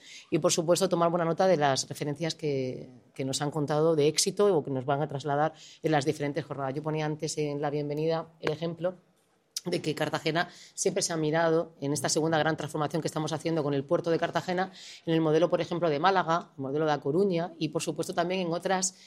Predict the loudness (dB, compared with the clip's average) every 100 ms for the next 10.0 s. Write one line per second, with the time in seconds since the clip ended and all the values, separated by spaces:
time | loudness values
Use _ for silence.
0 | -16 -2 0 2 0 2 0 0 -4 -4
1 | -2 0 2 2 2 2 -2 -2 0 0
2 | 0 0 2 2 2 0 -2 0 0 2
3 | 2 2 0 0 0 0 -4 -6 _ 6
4 | 8 6 -2 _ -6 -2 2 2 2 -2
5 | -4 -4 -4 -6 -14 -14 -2 2 2 2
6 | 0 0 -2 0 0 0 -4 -4 -2 -2
7 | -4 -2 0 0 0 0 0 -2 -4 -4
8 | -2 -2 -2 -4 -4 -2 0 0 0 -2
9 | -4 -4 -6 -8 -6 -8 -10 -8 -10